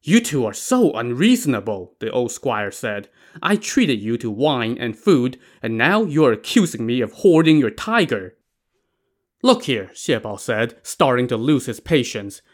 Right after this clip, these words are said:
"Your family also received the same orders from the prefect, but you guys couldn't bring down the tiger,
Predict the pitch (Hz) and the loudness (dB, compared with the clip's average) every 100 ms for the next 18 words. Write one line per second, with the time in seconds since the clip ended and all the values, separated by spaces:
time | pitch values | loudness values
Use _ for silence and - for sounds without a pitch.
0 | _ - 226 269 - 180 120 107 110 120 | _ 0 4 4 2 2 2 0 -4 -2
1 | 127 - 131 117 113 - 127 113 120 - | -4 0 0 -2 -4 -2 0 0 -4 0
2 | 156 120 - 170 120 120 - 123 117 - | 0 2 4 4 6 2 0 -4 -4 0
3 | 175 - 117 127 - _ _ 131 120 190 | -2 0 0 -2 -6 _ _ -8 -2 0
4 | 254 107 104 - - 131 113 131 117 117 | 2 0 -4 -8 -2 -2 0 -2 0 -2
5 | 113 104 - 160 113 117 156 | -2 -6 -2 -2 2 0 0